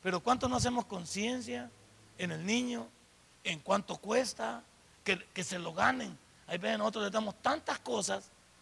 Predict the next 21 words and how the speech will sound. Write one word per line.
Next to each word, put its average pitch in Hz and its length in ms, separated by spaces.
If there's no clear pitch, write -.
que 196 100
el 180 120
hijo 220 260
cree 214 240
que 214 100
es 185 60
una 202 220
obligación 180 600
y 196 120
que - 120
tenemos 302 480
que 196 120
dárselo, 196 420
cuando 180 220
sabemos 185 340
que 202 100
en 180 60
la 175 80
vida 190 240
todo 196 320
es 277 280